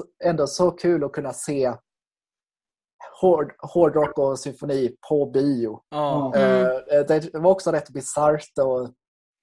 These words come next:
Speaker 1: eh, att man skulle sitta ner
Speaker 2: Ja.
Speaker 1: när det är de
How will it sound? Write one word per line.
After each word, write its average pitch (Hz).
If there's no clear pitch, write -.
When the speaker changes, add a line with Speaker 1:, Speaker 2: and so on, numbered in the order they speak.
Speaker 1:
eh, 104
att -
man 151
skulle 151
sitta -
ner 123
Speaker 2:
Ja. 156
Speaker 1:
när 151
det 143
är 131
de 131